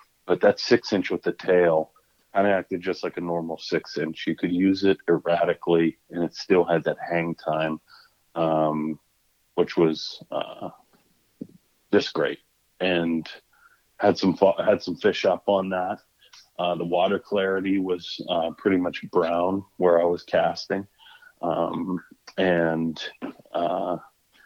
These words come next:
because of that, I, I changed, um, I, I switched up throughout the day. I used essentially two lures, a, lures, a, a gu-, a glider and a, uh, and that six-inch soft tail,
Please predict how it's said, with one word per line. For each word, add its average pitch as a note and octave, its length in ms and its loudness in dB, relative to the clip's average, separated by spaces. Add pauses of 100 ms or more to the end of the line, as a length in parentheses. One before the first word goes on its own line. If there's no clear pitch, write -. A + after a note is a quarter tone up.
(1500)
because A2+ 360 6
of F#2+ 100 -2
that, F#2+ 360 4
I, G2+ 260 0
I G2 140 0
changed, G2+ 840 -6 (280)
um, D#2+ 600 -2 (1500)
I, B2 200 2
I A2 120 2
switched - 520 0
up F2 200 2
throughout E2 300 0
the E2+ 80 -8
day. D#2+ 200 0
I D#2+ 100 0
used E2 280 -6
essentially - 460 -8
two - 180 -4
lures, D#2+ 360 0
a, D#2+ 120 -2 (380)
lures, E2+ 340 2
a, F2 200 4
a E2 100 2
gu-, E2 240 2 (140)
a E2 100 0
glider E2+ 540 4
and D#2+ 240 -4
a, D#2 280 -2
uh, D#2 220 -6 (120)
and F2 140 -4
that D#2 140 -4 (160)
six-inch - 560 -4
soft D#2+ 340 2
tail, - 280 0